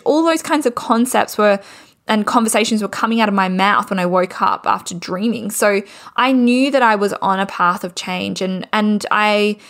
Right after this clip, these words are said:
just didn't feel good about what I was doing. It just made me feel really uncomfortable.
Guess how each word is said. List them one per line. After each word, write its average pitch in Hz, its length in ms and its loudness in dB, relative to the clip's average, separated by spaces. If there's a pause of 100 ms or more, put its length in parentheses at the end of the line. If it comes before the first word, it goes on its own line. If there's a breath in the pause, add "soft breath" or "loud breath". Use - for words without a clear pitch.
(240 loud breath)
just 262 260 -4
didn't 302 260 -4
feel 269 180 0
good 220 260 2
about 220 240 2
what 202 100 2
I 190 80 4
was 185 180 0
doing. 190 260 0
It 170 80 -6
just - 180 -8
made 269 120 -2
me 254 100 0
feel 233 200 0
really 214 380 0
uncomfortable. 202 1040 0